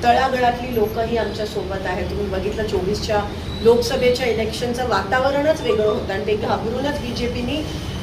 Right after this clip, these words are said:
प्रत्येक गोष्टीत मॅनिप्युलेशन केलं. फक्त ईव्हीएम नाही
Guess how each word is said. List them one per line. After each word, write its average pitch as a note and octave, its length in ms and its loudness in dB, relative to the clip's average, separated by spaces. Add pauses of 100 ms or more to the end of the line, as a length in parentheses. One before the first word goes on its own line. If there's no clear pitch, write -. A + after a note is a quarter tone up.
प्रत्येक B3+ 480 2
गोष्टीत C4+ 680 2
मॅनिप्युलेशन C4+ 680 0
केलं. F#3 280 -2
फक्त E3+ 240 -4
ईव्हीएम B3+ 500 0
नाही G#3+ 340 0